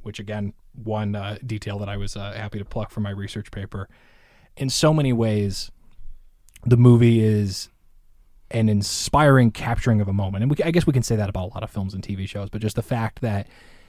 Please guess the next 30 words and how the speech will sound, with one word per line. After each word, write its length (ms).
I 80
think 200
it 80
is 160
maybe 180
the 100
last 500
best 340
thing 320
that 100
John 200
Belushi 360
ever 160
did. 380
And 300
it 160
also 400
signaled 680
at 120
the 100
other 200
end 120
of 40
the 60
spectrum 580
everything 440
that 120
is 120
to 100
come 420